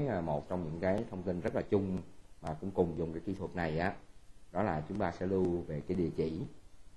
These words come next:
Đúng không ạ? Cái cấu trúc không phải là cái địa chỉ hoàn thuần túy, mà chúng ta sẽ lưu thông tin về là tỉnh. Ở Việt Nam mình thì chẳng hạn, Việt Nam mình nó có bao nhiêu tỉnh,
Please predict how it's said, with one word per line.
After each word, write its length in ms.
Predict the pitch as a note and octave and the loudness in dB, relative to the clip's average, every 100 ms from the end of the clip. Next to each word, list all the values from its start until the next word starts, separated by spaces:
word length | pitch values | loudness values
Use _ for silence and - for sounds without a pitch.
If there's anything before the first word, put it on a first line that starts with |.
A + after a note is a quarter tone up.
| - | -12
Đúng 60 | E2 | -2
không 80 | F2+ | 0
ạ? 100 | C#2+ - - | 0 -4 -8
Cái 80 | F#2+ | 2
cấu 100 | A2+ | 8
trúc 180 | D#3+ F3+ | 8 8
không 120 | G2+ | 6
phải 140 | F#2+ G2 | 8 10
là 100 | E2 | 10
cái 100 | G2 | 6
địa 140 | F2 E2 | 4 6
chỉ 240 | D#2 G2 D3+ - - - - | 4 4 0 -10 -16 -16 -16
hoàn 240 | - F2 D#2+ | -6 -4 -2
thuần 120 | F#2 | -4
túy, 300 | D#2+ G2 C3 - - - - - | 8 10 10 8 -2 -12 -14 0
mà 260 | E2+ E2+ D#2 | 4 4 4
chúng 120 | G#2+ | 6
ta 100 | G2 | 6
sẽ 140 | G2+ | 6
lưu 180 | G#2+ F#2+ | 6 8
thông 160 | F#2+ F2+ | 6 4
tin 280 | G2 F#2+ F#2 | 4 4 2
về 200 | E2+ D#2+ | 2 2
là 300 | D#2+ D#2 C#2+ - - - - - | 0 0 -2 -8 -16 -18 -10 0
tỉnh. 400 | D#2 E2 D3 F#3+ - - - | 2 4 0 0 -4 -16 -12
Ở 120 | - | -4
Việt 180 | F#2 G2 | -2 4
Nam 260 | A2+ A#2 G#2+ | 8 8 6
mình 100 | F2+ | 4
thì 60 | E2+ | 2
chẳng 180 | G#2 | 2
hạn, 240 | A2 D#2 E2+ | 2 0 0
Việt 120 | E2 | -2
Nam 240 | F#2 G2 G2 | 2 4 4
mình 100 | E2 | 0
nó 60 | E2+ | 2
có 80 | A2 | 4
bao 100 | F#2+ | 4
nhiêu 120 | F#2 | 2
tỉnh, 360 | - D#2+ F#2+ | 0 2 2